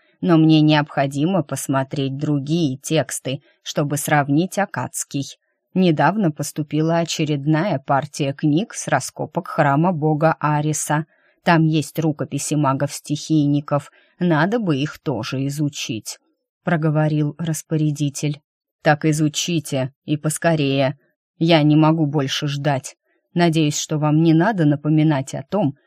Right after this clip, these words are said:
что это личная просьба императора". Мужчина уже перешел на шепот,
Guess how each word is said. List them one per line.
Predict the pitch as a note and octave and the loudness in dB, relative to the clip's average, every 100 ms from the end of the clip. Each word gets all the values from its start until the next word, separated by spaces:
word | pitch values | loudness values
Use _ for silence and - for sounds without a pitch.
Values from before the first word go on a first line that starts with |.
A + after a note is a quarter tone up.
| _ | _
что | - E3+ D#3 | -6 -2 0
это | D3+ D#3+ | 0 2
личная | E3 D#3 - - F3+ G3+ | 4 2 0 -2 0 0
просьба | - C#3+ C3 C3+ D3 D#3 | -2 -4 -4 -2 0 0
императора". | D#3+ D#3 D3+ D#3+ F3+ F3+ - C3 C#3+ C3+ C#3 _ _ _ _ | 2 0 2 0 0 -2 -2 -2 0 -2 -4 _ _ _ _
Мужчина | E3+ F3+ - E3 D#3+ D#3 | 0 0 0 0 2 2
уже | D3+ D3+ | 0 -4
перешел | D#3 D#3 D3+ D#3+ | -2 -4 -4 -2
на | D#3 D#3 | 0 0
шепот, | D3+ - A3 D#3 D#3 | -2 -6 -8 -6 -8